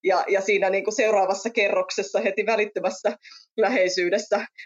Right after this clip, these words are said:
makaa sitten ne sukulaiset, eli se, se niinku tuon puoleinen niinku <laughs> suku,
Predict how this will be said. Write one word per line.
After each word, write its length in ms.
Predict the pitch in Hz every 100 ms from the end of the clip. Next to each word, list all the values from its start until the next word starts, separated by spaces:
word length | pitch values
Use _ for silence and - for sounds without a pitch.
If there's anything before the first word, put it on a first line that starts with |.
| -
makaa 380 | 190 190 190 208
sitten 220 | 226 220
ne 40 | 208
sukulaiset, 640 | 254 233 196 196 233 233
eli 180 | 190 208
se, 240 | 208 - -
se 160 | - 196
niinku 220 | 190 233 233
tuon 240 | 220 220
puoleinen 500 | 220 220 214 214 214
niinku 260 | 214 214 - - - -
<laughs> 460 | - - - - -
suku, 400 | 220 220 202